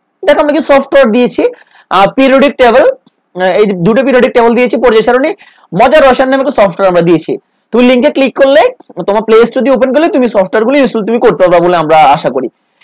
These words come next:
এখন materials দেখো, মানে এখানের মধ্যে আমরা কি পড়াবো, মানে এখানের মধ্যে কি, আমরা কি বস্তু দিয়ে পড়াবো, মানে কি জিনিস? দেখো basics, মানে যে জিনিসগুলো আমার তোমার থাকা লাগবে। বেসিক্সে যখন তুমি click করবা তখন তুমি এই ধরনের একটা, উম, তুমি Google ড্রাইভের এই, এই ধরনের folder খুলে যাবে, তুমি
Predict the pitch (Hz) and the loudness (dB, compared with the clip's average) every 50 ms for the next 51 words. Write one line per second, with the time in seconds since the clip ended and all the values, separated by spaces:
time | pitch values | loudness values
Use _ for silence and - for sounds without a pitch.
0 | - _ - 202 240 269 226 196 196 196 202 254 294 330 349 311 254 214 185 185 | -20 _ -4 -2 0 0 0 0 0 0 2 2 4 4 4 2 2 0 0 0
1 | 185 196 220 233 220 226 233 240 240 240 240 226 233 226 226 226 294 302 240 233 | -2 -2 -2 -2 -2 -2 0 0 0 0 0 0 -2 -2 -2 -4 -4 -4 0 0
2 | 196 175 156 151 180 220 220 254 233 233 233 233 220 202 226 190 - 277 262 208 | 0 2 0 0 -2 -2 -2 -2 -2 -2 -2 -2 -2 -2 -4 -2 0 0 0 0
3 | 180 170 - 175 170 185 185 190 185 - 285 285 294 277 254 - - - 262 196 | -2 -6 -12 -12 -10 -6 -4 -4 -2 -2 -2 0 2 0 0 0 0 -2 0 0
4 | 226 180 170 156 151 143 120 107 - 156 165 170 - 285 233 196 180 151 135 - | 2 0 2 0 0 0 0 -4 -6 -8 -8 -4 -2 0 0 0 0 -2 -4 -6
5 | - _ _ _ _ - _ - 269 294 285 226 233 208 208 214 180 - - - | -12 _ _ _ _ -8 _ -2 0 0 2 2 2 2 2 0 -4 -4 -8 -14
6 | - - _ _ _ _ _ - 247 285 277 311 285 285 277 277 247 269 262 240 | -18 -20 _ _ _ _ _ -4 0 0 2 2 2 2 2 2 2 2 2 2
7 | 226 220 220 214 208 208 196 170 151 151 139 117 101 101 113 107 - _ _ _ | 0 0 0 0 0 -2 -2 -2 0 0 0 0 -2 -6 -10 -10 -12 _ _ _
8 | _ _ _ _ _ _ - 170 214 220 277 294 277 311 254 302 285 294 277 247 | _ _ _ _ _ _ -2 0 2 2 2 0 -2 -2 0 0 0 2 0 0
9 | 302 320 254 320 320 - - 269 254 226 269 285 - 220 196 240 202 233 254 302 | 0 2 2 2 0 2 0 0 2 2 0 0 0 -2 -2 -2 -2 -2 -2 -2
10 | 330 - 240 240 202 226 226 220 220 214 208 208 - 262 339 349 - - _ _ | -2 0 0 2 2 2 2 2 0 0 0 0 2 2 2 0 -2 -6 _ _
11 | 196 202 196 170 190 185 190 190 185 180 165 165 _ - 139 151 160 202 220 214 | -6 -6 -4 -4 -4 -2 -2 0 0 0 -2 -4 _ -12 -8 -4 -2 0 2 2
12 | 262 247 185 190 170 170 180 262 262 247 208 196 202 202 180 202 196 202 208 - | 2 2 2 2 2 2 2 2 2 0 0 0 -2 0 0 0 0 -2 -2 0
13 | 226 214 196 196 190 190 - 233 202 170 156 135 127 135 139 139 135 | 2 2 2 2 2 0 0 0 0 0 0 -2 -4 -6 -8 -10 -10